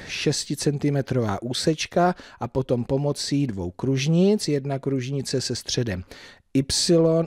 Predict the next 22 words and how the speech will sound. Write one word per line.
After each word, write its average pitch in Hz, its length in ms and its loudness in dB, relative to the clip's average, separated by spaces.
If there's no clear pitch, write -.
a 113 100 -2
poloměrem 139 720 2
pěti 120 360 -2
centimetrů 156 880 2
se 156 400 2
protnula 147 800 2
s 127 420 0
druhou 139 380 4
kružnicí, 147 640 -2
která 131 420 -2
měla, 135 460 0
eh, 110 240 0
střed - 520 0
v-, 120 260 -2
ve 120 300 -2
vrcholu 117 480 0
Z 139 380 2
a 107 120 -6
poloměr 123 560 0
také 107 360 -6
pět 143 220 0
centimetrů. 170 760 2